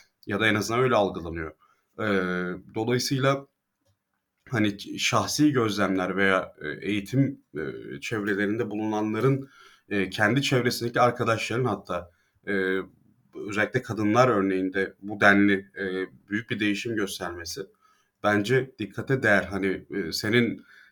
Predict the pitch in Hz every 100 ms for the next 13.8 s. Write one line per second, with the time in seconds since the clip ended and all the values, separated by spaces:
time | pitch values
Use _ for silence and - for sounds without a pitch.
0 | - 110 117 127 107 131 - - 107 104
1 | 92 85 65 60 53 65 - _ - 110
2 | 113 117 - 117 127 151 147 - 104 -
3 | 95 90 90 92 - - 87 82 - _
4 | - 90 90 113 110 117 104 107 101 -
5 | 107 101 98 113 110 101 120 113 92 90
6 | 90 107 147 - 110 104 101 - 110 104
7 | 95 98 92 104 104 127 143 165 180 -
8 | - - - - - 80 101 98 98 -
9 | 110 110 160 151 151 175 180 196 190 196
10 | 180 - _ _ _ _ _ - 110 110
11 | 110 113 113 - 135 - 196 196 151 170
12 | - 165 156 - 196 196 131 135 - 123
13 | 139 139 143 143 143 151 202